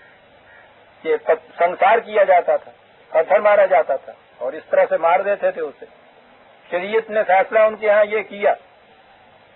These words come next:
यहाँ कहा जा रहा है, ये कभी भी खुदा के पैगंबर की ये तालीम नहीं हो सकती, ये अफसाने हैं।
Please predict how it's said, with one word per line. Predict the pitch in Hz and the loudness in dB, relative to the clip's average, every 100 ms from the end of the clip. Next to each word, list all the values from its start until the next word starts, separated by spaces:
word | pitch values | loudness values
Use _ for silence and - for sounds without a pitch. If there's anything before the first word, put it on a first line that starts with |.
| _ _ _ _ - _ _ | _ _ _ _ -20 _ _
यहाँ | 156 170 | 0 0
कहा | 175 196 185 | 0 2 2
जा | 196 190 | 4 4
रहा | 196 190 185 | 4 4 4
है, | 202 - _ _ _ _ _ _ | 4 0 _ _ _ _ _ _
ये | 143 170 | -10 -4
कभी | 180 185 | -2 -2
भी | 254 | -6
खुदा | 233 175 160 | -8 0 0
के | 175 175 175 | 0 -4 -6
पैगंबर | - 151 143 214 208 | -4 -4 -2 -4 -6
की | - 208 180 | -10 -16 -12
ये | 175 | -6
तालीम | 160 156 165 | -4 -4 -6
नहीं | 170 226 | -10 -6
हो | 240 175 | -6 -4
सकती, | 165 147 - 240 _ _ _ _ _ _ _ _ _ _ _ _ _ _ _ _ _ _ - - - | -6 -6 -14 -20 _ _ _ _ _ _ _ _ _ _ _ _ _ _ _ _ _ _ -20 -20 -2
ये | 160 | -2
अफसाने | - 165 185 254 | 0 0 2 2
हैं। | 214 | 0